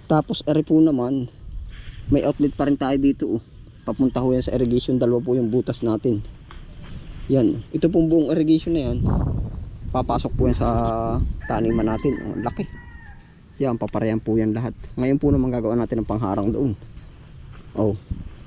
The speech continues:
Atin pong pinipilit pag-aralan at yan po palang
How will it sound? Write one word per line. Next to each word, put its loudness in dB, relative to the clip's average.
Atin 2
pong 2
pinipilit 4
pag-aralan 0
at -4
yan 2
po 0
palang 0